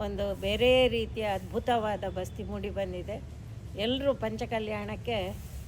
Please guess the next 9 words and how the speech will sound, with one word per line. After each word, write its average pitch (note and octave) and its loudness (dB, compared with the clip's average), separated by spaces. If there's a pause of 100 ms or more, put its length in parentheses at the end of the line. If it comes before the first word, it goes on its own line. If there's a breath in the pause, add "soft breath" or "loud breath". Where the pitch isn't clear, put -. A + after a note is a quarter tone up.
(300)
ತಮ್ಮದೇ A#3+ 4 (100)
ಪಂಚಕಲ್ಯಾಣ G3+ -2 (500)
ಅಂತ G3+ -4 (140)
ಭಾಗಿಯಾಗಿ, G3+ 2 (300)
ಒಂದು G3+ -2
ಪಂಚಕಲ್ಯಾಣದಲ್ಲಿ G#3+ -2 (120)
ಭಾಗಿಯಾಗುವಂಥದ್ದು G3+ -2
ಬಹಳ G#3 2 (640)
ಪುಣ್ಯ C4+ 4